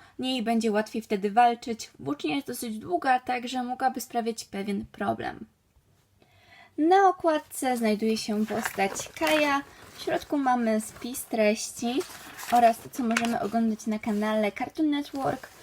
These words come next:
A tutaj są informacje o Nii. Różnorodne zabawy, komiks. Bardzo ładnie narysowany, śliczna animacja. Dwa plakaty.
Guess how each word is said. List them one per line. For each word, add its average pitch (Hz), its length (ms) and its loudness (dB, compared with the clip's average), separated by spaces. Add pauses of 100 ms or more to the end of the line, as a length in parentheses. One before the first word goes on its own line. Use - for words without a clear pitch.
(420)
A 214 160 2
tutaj 208 260 -2
są 202 120 -2
informacje 202 720 0
o 185 120 -2
Nii. 277 480 2 (1000)
Różnorodne 294 760 2
zabawy, 247 840 4 (360)
komiks. 214 960 0 (1400)
Bardzo 226 280 -2
ładnie 226 260 2
narysowany, 233 720 0
śliczna - 400 -6
animacja. 247 800 0 (1000)
Dwa 226 380 0 (160)
plakaty. 254 560 2